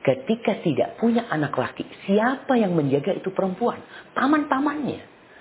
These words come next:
Siapa yang menjadi wali dia kalau menikah? Pamannya. Ketika seorang itu, eh, memberikan semua harta itu kepada anak perempuannya,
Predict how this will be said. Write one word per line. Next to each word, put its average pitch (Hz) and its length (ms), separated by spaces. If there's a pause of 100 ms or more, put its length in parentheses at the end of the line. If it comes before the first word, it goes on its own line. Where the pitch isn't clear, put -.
(440)
Siapa 220 340
yang 196 80
menjadi 175 240
wali 196 320
dia 190 240
kalau - 160
menikah? 190 480
Pamannya. 294 720 (1500)
Ketika 269 480
seorang 202 400
itu, 285 400 (640)
eh, 131 500 (300)
memberikan 185 640
semua 180 240
harta 160 400
itu 151 160
kepada 143 400
anak 254 320
perempuannya, 117 480